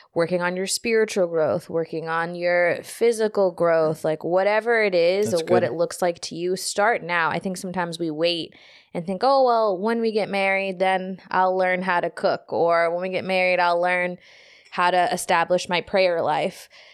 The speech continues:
Speaker 1: But you don't need to wait for that, and I would advise you to not wait for that because
Speaker 2: Exactly.
Speaker 1: <laughs> it's already an adjustment enough to figure these things out in marriage. So whatever
Speaker 2: Yeah.
Speaker 1: you can do now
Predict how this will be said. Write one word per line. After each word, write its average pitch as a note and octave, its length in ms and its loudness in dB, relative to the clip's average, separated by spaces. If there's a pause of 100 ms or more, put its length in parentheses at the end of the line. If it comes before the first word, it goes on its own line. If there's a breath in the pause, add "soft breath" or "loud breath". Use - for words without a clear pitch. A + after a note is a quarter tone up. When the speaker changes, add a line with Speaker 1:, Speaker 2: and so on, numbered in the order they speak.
(440 loud breath)
Speaker 1:
But F#3 300 2 (180)
you G3+ 160 -6
don't F#3+ 200 -2
need F#3 200 -4
to F3+ 80 -4
wait E3 180 0
for G#3 120 0
that, G#3 160 2
and F3 100 -4
I E3+ 80 0
would E3 100 0
advise D#3+ 320 0
you D#3+ 100 -8
to D3+ 100 -12
not D#3 280 -2
wait - 200 -4
for E3 100 -4
that - 240 -2
because D3+ 460 -2
Speaker 2:
Exactly. D3 180 -2
Speaker 1:
<laughs> G#3 100 0
it's G3 200 -2
already F#3 320 2
an F3+ 80 -2
adjustment E3+ 440 -4
enough D#3+ 420 -6
to D#3+ 200 0
figure E3 260 -4
these D#3+ 200 -6
things D#3+ 260 -6
out D3 220 0
in E3+ 180 -6
marriage. A3+ 440 0
So D#3+ 340 0
whatever E3+ 420 0
Speaker 2:
Yeah. G3 80 -4
Speaker 1:
you F#3+ 80 -2
can F#3 180 -6
do E3+ 280 -4
now D#3 640 -2